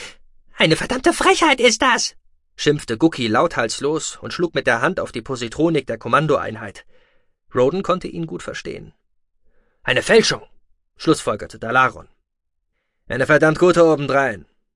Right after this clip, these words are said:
musste Roden anerkennen. „Bleibt nur die Frage, wie Arkon reagieren wird“, gab Guki zu bedenken. „Man wird wohl kaum so ohne weiteres einer friedlichen Invasion zustimmen.“ „Schau nach draußen.“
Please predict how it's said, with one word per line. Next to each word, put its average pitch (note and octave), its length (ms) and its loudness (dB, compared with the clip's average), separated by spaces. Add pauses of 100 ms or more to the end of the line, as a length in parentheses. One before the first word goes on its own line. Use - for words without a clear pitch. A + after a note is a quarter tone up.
(180)
musste A#2+ 240 -8
Roden A#2+ 360 -2
anerkennen. B2+ 480 -6 (960)
„Bleibt - 220 -4
nur D#3+ 140 2
die A3 80 2
Frage, G3 340 2
wie G3 140 2
Arkon G#3 340 2
reagieren F#3 500 4
wird“, F#3+ 360 2 (480)
gab A#2 240 -2
Guki C3 260 -2
zu A#2 160 -12
bedenken. A2+ 540 -6 (560)
„Man F3+ 160 2
wird D3+ 180 2
wohl B2+ 140 4
kaum F3+ 320 0
so D3 160 2
ohne D3 240 2
weiteres G3+ 480 0
einer C3+ 200 2
friedlichen A3 480 -2
Invasion E3 580 2
zustimmen.“ C3 640 -2 (1500)
„Schau C#3 200 0
nach D#3 140 4
draußen.“ D#3+ 420 0